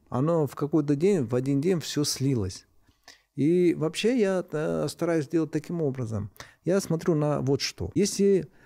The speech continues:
а, вот есть японская система икигай, там, где ты пишешь то, что ты любишь, что получается, за что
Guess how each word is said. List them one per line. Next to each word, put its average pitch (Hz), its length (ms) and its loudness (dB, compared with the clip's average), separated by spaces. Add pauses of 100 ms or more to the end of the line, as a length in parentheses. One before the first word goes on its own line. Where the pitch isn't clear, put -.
(220)
а, 120 280 -2
вот 127 200 -2
есть 143 240 2
японская 135 540 0
система 131 500 -2
икигай, 160 400 0
там, 110 240 -2
где 110 200 -2
ты 127 120 -6
пишешь 123 320 -2
то, 123 140 -6
что - 160 -16
ты 131 100 -4
любишь, 180 240 -2
что 123 160 -4
получается, 123 800 -2
за 110 100 -2
что 117 520 -4